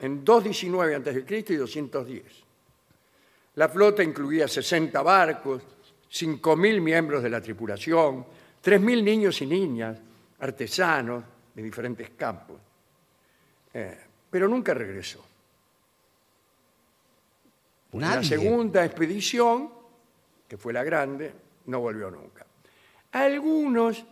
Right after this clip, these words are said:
Speaker 1: dicen que Xu Fu llegó a la isla y que no la abandonó jamás.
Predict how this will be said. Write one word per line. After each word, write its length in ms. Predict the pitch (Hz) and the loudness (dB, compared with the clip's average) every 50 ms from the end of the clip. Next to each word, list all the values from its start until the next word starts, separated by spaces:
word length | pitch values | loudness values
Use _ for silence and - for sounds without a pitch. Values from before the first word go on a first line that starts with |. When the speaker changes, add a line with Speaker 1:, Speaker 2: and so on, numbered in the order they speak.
| - - _ _ _ - | -20 -20 _ _ _ -12
Speaker 1:
dicen 380 | 180 - - - - 202 185 143 | -8 -6 -4 -2 0 -2 -2 0
que 240 | - 170 165 165 - | -2 -2 -2 -2 -6
Xu 200 | - - 214 220 | -6 -4 -4 -4
Fu 260 | - - 202 214 220 220 | -4 -8 -10 -10 -10 -10
llegó 440 | - 127 147 170 165 175 233 262 262 | -10 -6 -4 -4 -4 -4 -4 -4 -4
a 80 | 226 | -6
la 140 | 165 120 107 | -6 -8 -8
isla 520 | 107 107 101 98 - - - - 92 85 - _ - - - _ _ _ _ _ _ _ _ _ _ _ _ _ - | -8 -10 -14 -16 -20 -20 -20 -20 -20 -20 -20 _ -20 -20 -20 _ _ _ _ _ _ _ _ _ _ _ _ _ -16
y 120 | - 156 | -16 -14
que 180 | 147 - 165 160 | -12 -8 -6 -2
no 140 | 180 202 208 | 0 0 2
la 80 | 190 | 2
abandonó 380 | 165 147 127 117 113 117 120 120 | 0 -2 -4 -6 -8 -8 -10 -10
jamás. 400 | - 95 101 98 85 87 90 | -10 -12 -14 -14 -14 -16 -18